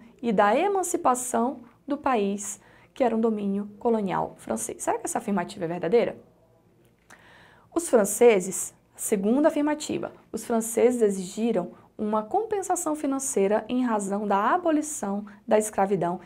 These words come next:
e da independência que só terminou de ser paga em meados do século vinte. Será que essa afirmação é verdadeira?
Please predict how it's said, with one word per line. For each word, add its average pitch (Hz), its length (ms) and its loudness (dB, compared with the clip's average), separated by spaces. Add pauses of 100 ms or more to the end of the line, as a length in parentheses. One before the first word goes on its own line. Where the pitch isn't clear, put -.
(140)
e 277 100 0
da 254 300 2
independência 349 1120 0
que 262 160 -8
só 254 240 -4
terminou 254 500 -2
de 226 140 -6
ser 247 240 -4
paga 214 480 -4 (260)
em 339 120 -2
meados 233 460 0
do 247 60 -8
século 233 400 -4
vinte. - 560 -10 (300)
Será 403 260 -2
que 392 60 -6
essa 285 140 -6
afirmação 190 480 -4
é 165 40 -6
verdadeira? 175 560 0